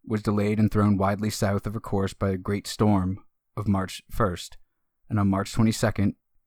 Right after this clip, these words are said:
at south latitude forty-nine degrees, west longitude a hundred and twenty-eight degrees, encountered the Alert, manned by a queer and evil-looking crew of Kanakas and half-castes. Being ordered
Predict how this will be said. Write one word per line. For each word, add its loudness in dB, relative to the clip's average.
at -8
south 0
latitude 0
forty-nine 2
degrees, -2
west -2
longitude -2
a -8
hundred 0
and 0
twenty-eight -2
degrees, -4
encountered 2
the -2
Alert, -2
manned 2
by 0
a -6
queer 2
and 6
evil-looking 0
crew -2
of -2
Kanakas 0
and -2
half-castes. -4
Being 6
ordered 2